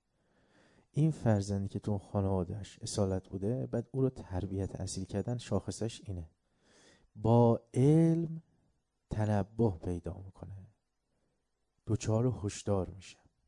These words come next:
که این بهش می‌گن قابلیت تنبه علمی داره. دقت کن، یعنی نسبت به مسئله علم پیدا می‌کنه، دیگه مسیرش عوض می‌شه.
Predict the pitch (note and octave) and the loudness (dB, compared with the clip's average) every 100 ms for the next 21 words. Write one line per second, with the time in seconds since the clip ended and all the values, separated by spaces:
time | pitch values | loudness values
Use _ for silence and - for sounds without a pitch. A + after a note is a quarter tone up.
0 | _ _ _ _ - A#2 C#3 A#2+ B2 - | _ _ _ _ -10 -6 -4 -4 -4 -6
1 | A#2+ B2+ - G2+ G2+ F#2+ F2+ F2+ F#2 F2 | -6 -6 0 0 2 -2 -2 -2 -2 -6
2 | - F#2+ F#2 F2+ F#2 F2 F#2 G2+ E2+ D#2 | -6 -4 -4 -4 -4 -4 -4 -4 -6 -8
3 | G2+ _ _ _ - - F#2 - - A#2 | -14 _ _ _ -20 -16 -16 -16 -14 -14
4 | - _ _ _ _ _ - - - - | -16 _ _ _ _ _ -20 -20 -20 -16
5 | - C3 F3+ F3+ - _ _ _ _ - | -2 2 2 -2 -8 _ _ _ _ -6
6 | B2 - - D#3+ - F#3 D#3 B2 G#2+ - | -6 -6 -6 -8 -8 -6 -2 -2 -4 -4
7 | - G#2+ G#2+ G#2 - - A#2+ E3 F3+ D#3+ | -2 0 0 0 -4 2 6 6 4 -2
8 | A2+ G2+ G2 G2 F#2+ - A2+ D#3 F#3 - | -2 0 -2 -2 -4 -2 -2 -2 -6 -12
9 | _ - G#2 B2 B2+ F#2+ - A2+ - F2 | _ -12 -2 0 0 -2 -2 -4 -4 -6
10 | F#2 E2 D#2+ - | -6 -6 -12 -16